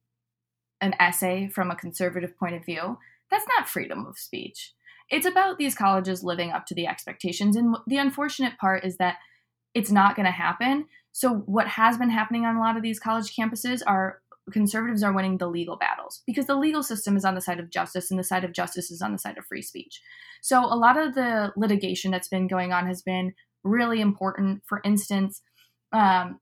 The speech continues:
I've followed this story. This has been going on for almost a year and a half now.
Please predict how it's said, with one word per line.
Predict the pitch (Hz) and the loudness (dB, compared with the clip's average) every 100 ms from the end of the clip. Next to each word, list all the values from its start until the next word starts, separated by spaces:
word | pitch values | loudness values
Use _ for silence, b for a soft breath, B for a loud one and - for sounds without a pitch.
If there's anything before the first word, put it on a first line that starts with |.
| _ | _
I've | 208 202 | 0 0
followed | - 208 214 202 | 4 6 6 2
this | 202 | 0
story. | 196 190 | 0 0
This | 190 | 0
has | 226 202 | -2 -2
been | 196 190 | 0 0
going | 185 190 | 0 0
on | 185 190 | 2 0
for | 190 - _ _ _ | -2 -8 _ _ _
almost | 190 208 269 320 320 - - - _ _ _ _ - | 0 2 2 0 -6 -12 -14 -20 _ _ _ _ -2
a | |
year | 202 196 | 0 2
and | 247 | 2
a | 202 | 2
half | 190 196 - | 2 0 0
now. | 180 170 175 | 0 0 0